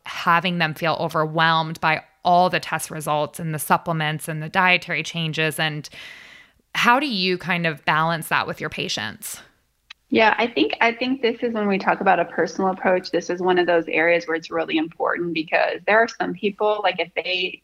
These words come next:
Speaker 2: leave my office and they didn't get a whole bunch of testing, they feel like they didn't get their money's worth, 'cause that's what they came in looking for. But in general, I really don't like to start out with doing a million tests. Um, I really think that it's very important to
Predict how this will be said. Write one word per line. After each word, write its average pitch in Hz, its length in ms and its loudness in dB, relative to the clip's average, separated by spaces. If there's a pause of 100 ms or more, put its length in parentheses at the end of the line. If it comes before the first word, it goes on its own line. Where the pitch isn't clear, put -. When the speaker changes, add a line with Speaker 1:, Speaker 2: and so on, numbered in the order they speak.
(140)
Speaker 2:
leave 196 220 4
my 180 140 4
office 165 480 0
and 175 100 0
they 175 120 4
didn't 165 220 2
get 160 180 4
a 170 60 2
whole 190 120 0
bunch 180 180 -2
of 190 100 -4
testing, 196 440 -2
they 175 100 0
feel 175 200 2
like 170 140 4
they 165 120 0
didn't 160 160 2
get 160 140 -4
their 160 180 0
money's 160 320 0
worth, - 220 -4
'cause - 120 -8
that's 185 200 2
what 185 100 -10
they 160 120 0
came - 280 -6
in 160 160 -2
looking - 360 -6 (120)
for. - 380 2 (420)
But 196 120 4
in 254 320 6
general, 185 680 2
I 180 80 4
really 196 460 4
don't 185 340 4
like 180 220 -2
to 170 120 -2
start 170 320 2
out 160 200 4
with 170 120 -4
doing 175 240 0
a - 60 0
million 170 460 2
tests. - 400 0 (280)
Um, 170 300 4
I 165 80 2
really 180 720 0
think 180 220 2
that 165 140 4
it's 156 140 -6
very 170 300 2
important 170 500 0
to 170 120 -8